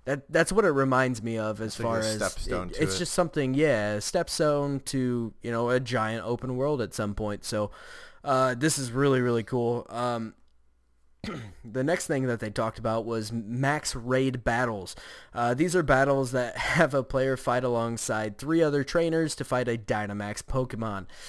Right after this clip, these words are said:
Speaker 1: Uh, some Pokemon can only be caught in max raid battles. Uh, you can connect with other players either locally or through Nintendo Switch Online, which, good luck. Uh, support
Speaker 2: Huh.
Speaker 1: trainers will automatically <laughs> be added to the team if you are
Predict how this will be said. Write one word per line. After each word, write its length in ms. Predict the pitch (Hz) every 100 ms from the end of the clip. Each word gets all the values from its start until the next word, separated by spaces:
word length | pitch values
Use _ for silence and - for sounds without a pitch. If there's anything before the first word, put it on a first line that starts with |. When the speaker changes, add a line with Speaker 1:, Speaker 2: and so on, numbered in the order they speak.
| - - -
Speaker 1:
Uh, 280 | - 113 117
some 260 | 123 170 170
Pokemon 520 | - 165 156 143 143
can 120 | 139 139
only 220 | 143 143
be 100 | 127
caught 320 | - 135 135 -
in 300 | 156 160 151
max 320 | 139 135 -
raid 280 | 143 135 120
battles. 540 | 120 131 151 160 - - - - -
Uh, 60 | 98
you 220 | 107 120
can 180 | 120 131
connect 400 | 123 147 170 -
with 140 | 147
other 200 | 143 143
players 480 | 135 147 147 147 131
either 280 | - 131 123
locally 600 | 120 147 170 180 170 165
or 180 | - 123
through 260 | - 160 151
Nintendo 540 | 135 120 156 156 147
Switch 280 | - 139 139
Online, 540 | 120 117 127 170 180
which, 220 | 113 -
good 160 | - 92
luck. 260 | 101 139 - - - -
Uh, 300 | 113 117 123
support 380 | 127 151 - 214
Speaker 2:
Huh. 60 | 226
Speaker 1:
trainers 420 | 180 175 170 147
will 80 | 143
automatically 800 | 139 160 175 170 185 165 190 151 175
<laughs> 100 | -
be 160 | 226
added 380 | 185 170 160 160
to 100 | 170
the 100 | 156
team 320 | 139 160 165 160
if 140 | 135
you 140 | 143
are 100 | 143